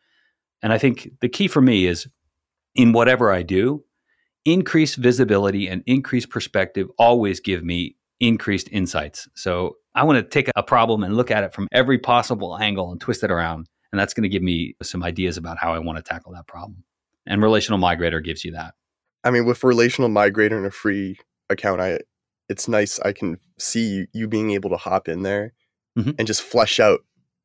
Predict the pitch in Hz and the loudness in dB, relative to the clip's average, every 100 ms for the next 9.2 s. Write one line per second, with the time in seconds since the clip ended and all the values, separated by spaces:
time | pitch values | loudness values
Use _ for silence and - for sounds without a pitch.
0 | - 110 104 - 95 101 98 90 98 - | -4 -2 0 0 -2 0 -2 0 -4 -2
1 | 107 101 98 104 104 101 - 87 - - | 0 2 2 0 -2 -6 -8 -8 -6 -8
2 | - _ _ _ _ 104 95 95 87 87 | -10 _ _ _ _ -4 -2 -4 -4 -6
3 | 87 85 87 65 - - - 82 - _ | -6 -8 -6 -8 -8 -14 -12 -12 -12 _
4 | _ - 80 71 - _ _ _ _ _ | _ -8 -6 -8 -12 _ _ _ _ _
5 | _ _ _ 123 127 139 165 156 101 104 | _ _ _ -2 0 2 2 0 -2 0
6 | 92 - 85 - 82 80 - _ - 113 | -2 -2 -10 -6 -6 -6 -10 _ -6 -4
7 | 104 117 117 120 - _ _ _ - 117 | -2 -2 -2 -6 -12 _ _ _ -4 0
8 | 113 113 110 117 98 101 95 101 98 - | 2 0 -2 0 0 -2 -4 -6 -4 -2
9 | 104 95 | 0 -2